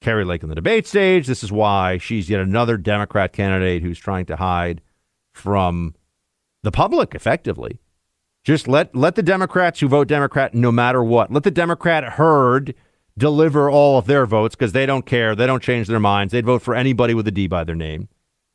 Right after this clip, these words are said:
And then hope that the media can do the work of convincing enough independents, "Oh, this person's reasonable." Here's an example of this. In the Pennsylvania Senate race, here is Politico, one of their hacks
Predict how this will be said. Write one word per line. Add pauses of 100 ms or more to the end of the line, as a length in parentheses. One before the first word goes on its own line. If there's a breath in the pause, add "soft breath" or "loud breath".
(560)
And
then
hope
that
the
media
can
do
the
work
of
convincing
enough
independents, (500)
"Oh,
this
person's
reasonable." (960)
Here's
an
example
of
this. (420)
In
the
Pennsylvania
Senate
race, (580)
here
is
Politico,
one
of
their
hacks